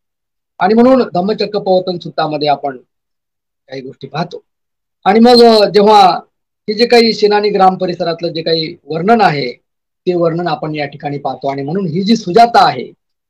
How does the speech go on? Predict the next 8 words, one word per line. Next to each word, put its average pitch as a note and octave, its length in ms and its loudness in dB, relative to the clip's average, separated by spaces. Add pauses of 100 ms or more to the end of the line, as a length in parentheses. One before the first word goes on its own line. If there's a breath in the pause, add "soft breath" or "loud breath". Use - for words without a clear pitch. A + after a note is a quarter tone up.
(120)
ही A3+ 100 -4
सुजाता F3+ 420 -2
देखील E3+ 400 -4
तेवढीच D#3 360 -4
महत्वाची B2 600 -14
आहे. - 140 -20 (220)
यापूर्वीची F#3+ 500 -4
सुजा-, F#3+ 340 -6